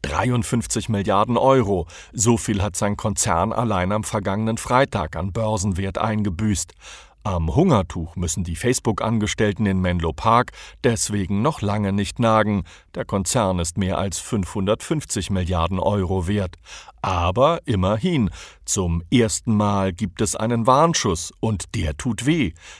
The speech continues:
Denn Firmen und Marketingindustrie hier in den U S A sagen,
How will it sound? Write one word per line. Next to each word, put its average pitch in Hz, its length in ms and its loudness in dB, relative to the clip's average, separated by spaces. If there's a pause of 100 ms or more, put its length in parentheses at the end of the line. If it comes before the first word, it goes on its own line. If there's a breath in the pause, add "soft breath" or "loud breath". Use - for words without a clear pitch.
(200 loud breath)
Denn 85 300 -2
Firmen 127 480 2
und - 240 -8
Marketingindustrie 107 1120 0
hier 151 340 0
in 107 80 0
den 98 160 0
U 110 160 -2
S 101 160 -2
A 127 240 4
sagen, 120 480 4